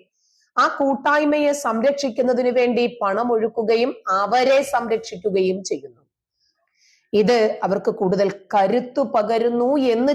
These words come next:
ചിന്തിക്കുകയും പ്രതികരിക്കുകയും വിമർശിക്കുകയും ചെയ്യുന്ന സൗദി അറേബ്യയും ദുബൈയും ഇസ്രായേലിനോടൊപ്പമുണ്ട്. രണ്ട് ബില്യൺ അമേരിക്കൻ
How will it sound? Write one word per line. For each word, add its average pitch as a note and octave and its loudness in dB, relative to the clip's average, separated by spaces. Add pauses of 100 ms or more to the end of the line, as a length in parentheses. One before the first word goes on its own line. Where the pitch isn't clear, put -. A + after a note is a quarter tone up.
ചിന്തിക്കുകയും F#3+ -2
പ്രതികരിക്കുകയും F#3+ -2
വിമർശിക്കുകയും F#3 -4 (120)
ചെയ്യുന്ന E3+ -2 (460)
സൗദി G#3 0
അറേബ്യയും F#3 0 (100)
ദുബൈയും G3+ 0 (180)
ഇസ്രായേലിനോടൊപ്പമുണ്ട്. E3+ -4 (680)
രണ്ട് D4 2 (160)
ബില്യൺ D4 2
അമേരിക്കൻ C#4+ 0